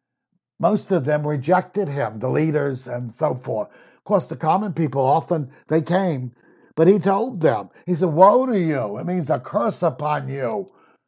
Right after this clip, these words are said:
a terrible end. He said, "Sodom and Gomorrah will do better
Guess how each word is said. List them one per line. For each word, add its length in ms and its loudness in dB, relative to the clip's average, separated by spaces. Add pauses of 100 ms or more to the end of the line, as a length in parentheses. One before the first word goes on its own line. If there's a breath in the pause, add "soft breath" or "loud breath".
(100)
a 100 -4
terrible 500 0
end. 420 -2 (500 soft breath)
He 100 2
said, 380 0 (100)
"Sodom 480 2
and 160 -2
Gomorrah 640 4
will 160 6
do 200 4
better 540 6